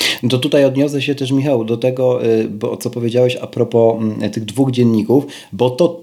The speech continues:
trochę jest też zaspokojenie swojego, mm, wiesz, potrzeby połachtania ego i, i, i poszpanowania. I dobrze. Dla-, dlaczego? Bo jakby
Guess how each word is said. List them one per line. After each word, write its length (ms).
trochę 480
jest 360
też 160
zaspokojenie 720
swojego, 560
mm, 320
wiesz, 200
potrzeby 400
połachtania 580
ego 360
i, 100
i, 400
i 40
poszpanowania. 760
I 220
dobrze. 520
Dla-, 180
dlaczego? 580
Bo 420
jakby 300